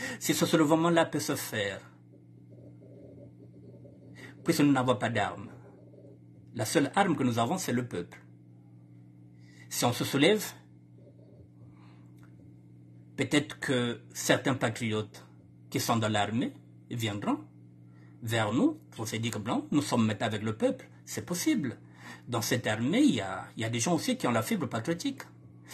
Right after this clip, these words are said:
Mais il faut un soulèvement. Il faut un soulèvement, mesdames et messieurs. Vous avez vu l'axe du Nord,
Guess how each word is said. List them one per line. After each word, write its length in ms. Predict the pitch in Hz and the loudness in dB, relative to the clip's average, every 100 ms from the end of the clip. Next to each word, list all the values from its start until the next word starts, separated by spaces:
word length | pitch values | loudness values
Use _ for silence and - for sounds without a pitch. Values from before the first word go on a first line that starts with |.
| - 135 | -10 0
Mais 240 | 147 147 | 0 0
il 80 | 165 | -2
faut 140 | - 214 | 2 2
un 40 | |
soulèvement. 600 | - 156 147 185 247 233 - - - - - - - - - - - - - - - - - - - - - - | 4 2 2 2 0 -2 -10 -20 -20 -20 -20 -20 -20 -20 -20 -20 -20 -20 -20 -20 -20 -20 -20 -20 -20 -18 -16 -6
Il 80 | 156 | -2
faut 120 | 180 | 2
un 60 | 190 | 2
soulèvement, 580 | - 151 151 202 269 262 | 2 0 2 2 2 2
mesdames 320 | 135 117 110 110 | 0 -2 -4 -6
et 60 | |
messieurs. 380 | 104 - 120 - - - - - - - - - - - - - - - - - - - | -8 -8 -10 -14 -18 -20 -20 -20 -20 -20 -20 -20 -20 -20 -20 -20 -20 -20 -20 -20 -20 -14
Vous 180 | 123 123 | -2 4
avez 180 | 151 185 | 6 6
vu 280 | 170 247 277 | 2 0 -2
l'axe 600 | 127 147 160 - - - - - - - - - - - - - - - - 127 | 2 4 4 2 -6 -8 -14 -20 -20 -20 -20 -20 -20 -20 -20 -20 -20 -20 -18 -8
du 200 | 120 127 | 2 4
Nord, 360 | 123 98 95 | 4 2 -2